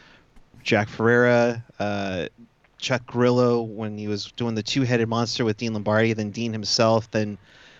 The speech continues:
then D W. So, uh, for thirty-one years to have just five G Ms plus Joe Will filling in, uh, for the few months here.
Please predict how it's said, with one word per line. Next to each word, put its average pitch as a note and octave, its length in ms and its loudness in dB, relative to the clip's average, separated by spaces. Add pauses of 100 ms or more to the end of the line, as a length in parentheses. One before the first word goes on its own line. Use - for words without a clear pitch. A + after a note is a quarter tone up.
(140)
then G#2+ 180 0
D G#2+ 180 -6
W. A#2 540 0 (520)
So, G2+ 360 -2
uh, G2+ 240 -4 (1200)
for - 140 -2
thirty-one F#3 400 4
years D3 360 4
to D3 120 2
have C3 220 2
just C3 240 -8
five C3+ 300 -2
G C3 320 -10
Ms A#2+ 320 -12
plus - 460 -4
Joe B2 240 0
Will A#2 440 -2 (160)
filling A#2+ 400 -4
in, A#2 260 -6 (200)
uh, G2+ 400 -2 (140)
for A#2 140 -2
the G#2 80 -2
few A#2 200 -4
months A2 280 0
here. A2 260 4